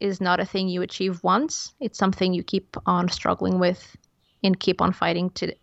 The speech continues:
to keep going. I mean, I've always been, and you can see that on my blog post, I've always worked towards productivity and achieving something.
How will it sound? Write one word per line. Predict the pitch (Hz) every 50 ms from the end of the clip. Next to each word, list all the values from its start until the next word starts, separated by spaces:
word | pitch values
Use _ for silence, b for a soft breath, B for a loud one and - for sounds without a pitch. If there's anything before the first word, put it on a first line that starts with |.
| _ _ _
to | - 196
keep | - - - 185 175 - _ _ -
going. | - 185 180 175 - - - - 214 - - - b b b b b b b b b b _ _ _ _ _ _ _ _ _ _ _ - -
I | 247
mean, | 240 214 -
I've | 208 220 220 202 - -
always | 247 233 240 240 233 220 226 202
been, | 214 214 202 196 190 196 202
and | - 208 208 202 196
you | 214
can | - - 226 208
see | 202 - 226
that | 202 196 185
on | 185 190
my | 185 185
blog | - 180 180 180 -
post, | 190 185 185 185 -
I've | - 202 196 - -
always | - 214 214 214 220 220 - -
worked | 202 - - 190 190 - -
towards | - - 202 185 185 180 180 190 - -
productivity | - - 196 190 190 - - 180 185 185 - 185 - - - - -
and | 202 185 180 185 -
achieving | 196 - - 226 214 185 190 185 180
something. | - - 190 196 - - - 233 240 B